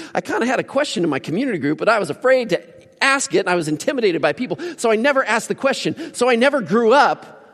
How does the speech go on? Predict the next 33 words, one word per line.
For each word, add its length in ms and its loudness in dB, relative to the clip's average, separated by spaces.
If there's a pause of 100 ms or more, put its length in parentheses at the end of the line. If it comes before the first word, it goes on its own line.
(960)
to 100 -2
be 160 2
th-, 160 -4
this 180 0
person 540 -2
who 300 -2 (260)
I 80 2
think 240 -2
God 240 0
created 340 -2
me 100 -2
to 60 -4
be. 440 -8 (1000)
And 100 2
it 60 0
led 300 2
to 80 -2
me 140 0
becoming 460 -2
this 180 0
spiritually 720 -4
illiterate 520 -2
kind 240 -2
of 120 -8
person 580 -8 (640)
where 160 2
I 80 4
could 240 -2
have 160 -4
been 160 0
so 300 -2
much 520 -4
more, 520 -2